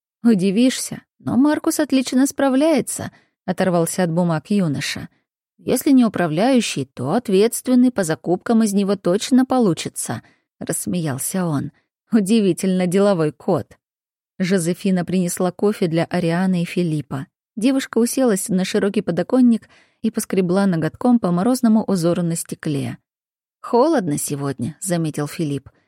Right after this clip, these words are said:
«Давно окна так не замерзали». «Зато красиво», — Ариана улыбнулась, сама не зная чему, и пригубила горячий кофе. Однозначно, она его варит лучше, но Жозефина со временем научится.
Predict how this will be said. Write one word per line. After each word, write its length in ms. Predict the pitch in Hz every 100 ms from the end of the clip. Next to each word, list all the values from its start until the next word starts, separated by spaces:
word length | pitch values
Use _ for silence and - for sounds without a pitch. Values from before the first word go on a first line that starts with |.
| _ _
«Давно 400 | 196 214 277 285
окна 240 | 175 - 165
так 160 | 175
не 160 | 190 180
замерзали». 720 | 165 175 185 165 156 143 143 - _ _ _ _ _ _
«Зато 360 | 196 190 196 233
красиво», — 760 | - 247 - - 180 165 175 - _
Ариана 420 | 190 185 180 180
улыбнулась, 540 | 175 165 175 220 214 165
сама 320 | - 208 214
не 100 | 190
зная 300 | 156 180 175
чему, 400 | - 180 233 262 - _ _
и 100 | 240
пригубила 640 | 240 233 190 233 196 208
горячий 480 | 185 190 175 - 185
кофе. 580 | - - 143 - - - _ _ _
Однозначно, 800 | 190 175 165 185 214 - - 135
она 160 | 175 233
его 240 | 226 190
варит 320 | 180 202 185
лучше, 480 | 185 262 262 - -
но 320 | 156 147 208
Жозефина 640 | 247 277 269 262 185 185 247
со 140 | 269
временем 480 | 233 185 185 202 220
научится. 760 | 240 180 156 - - - 139